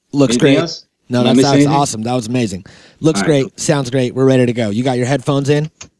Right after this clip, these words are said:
Speaker 2: Psh.
Speaker 1: Got 'em plugged on, plugged in?
Speaker 2: Yep.
Speaker 1: As do I. Okay, I think we're ready to go. Do you have a beverage?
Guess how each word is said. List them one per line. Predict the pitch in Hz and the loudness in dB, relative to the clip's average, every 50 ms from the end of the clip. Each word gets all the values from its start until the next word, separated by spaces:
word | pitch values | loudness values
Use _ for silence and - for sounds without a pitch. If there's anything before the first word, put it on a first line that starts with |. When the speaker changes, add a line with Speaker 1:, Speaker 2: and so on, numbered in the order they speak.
| _ _ _ _ - | _ _ _ _ -4
Speaker 2:
Psh. | - - - - - - - - | -2 -2 0 -2 -4 -4 -4 -4
Speaker 1:
Got | 147 135 | -2 -2
'em | 131 123 | -2 -2
plugged | 139 151 143 120 151 | -2 -2 0 0 0
on, | 143 143 143 139 135 | 2 2 2 0 0
plugged | - 147 147 139 131 151 | -2 -2 -2 -2 -2 -2
in? | 156 160 160 160 - - - _ _ _ _ _ _ _ _ _ _ - - - - - - _ _ - | -2 -2 -2 -6 -8 -14 -16 _ _ _ _ _ _ _ _ _ _ -16 -14 -14 -14 -16 -16 _ _ -2
Speaker 2:
Yep. | 131 147 - - - _ _ - _ _ _ - _ _ - - - - - - _ - - _ _ _ _ _ _ _ | -2 -2 -2 -6 -12 _ _ -20 _ _ _ -20 _ _ -20 -20 -20 -20 -20 -20 _ -20 -20 _ _ _ _ _ _ _
Speaker 1:
As | - 135 127 120 | -4 -2 -2 0
do | 113 131 127 127 | 2 2 2 2
I. | 123 104 95 85 - - _ _ - | 2 0 -2 -6 -10 -16 _ _ -8
Okay, | 120 - - 147 135 117 104 110 | -8 -4 -2 -2 -2 -2 -2 -4
I | 120 | -6
think | 113 - 147 135 | -4 -4 -4 -2
we're | 131 139 | 0 0
ready | 135 135 135 131 | 2 2 2 2
to | 123 | 2
go. | 127 143 135 117 104 - _ _ _ _ - | 2 2 2 0 0 -4 _ _ _ _ -2
Do | 135 | 0
you | 135 | 2
have | 135 131 | 2 2
a | 139 | 2
beverage? | 147 147 143 165 175 170 170 - - | 2 2 2 2 2 0 0 -4 -10